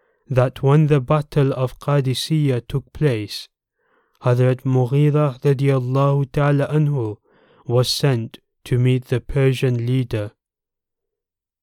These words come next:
Hazrat Mughira radiallahu ta'ala anhu asked for ten men who were then sent with him.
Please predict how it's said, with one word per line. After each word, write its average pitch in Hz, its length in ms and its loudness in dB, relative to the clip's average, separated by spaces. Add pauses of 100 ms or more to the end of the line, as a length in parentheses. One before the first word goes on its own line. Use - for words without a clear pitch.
(180)
Hazrat 135 380 2
Mughira 156 680 2
radiallahu 143 880 2
ta'ala 139 360 0
anhu 123 520 -2 (520)
asked - 460 -6 (160)
for 127 220 -2
ten 151 500 0
men 113 400 0 (480)
who 127 200 2
were 123 220 4
then 135 300 0
sent 127 440 -4
with 131 240 0
him. 104 320 -8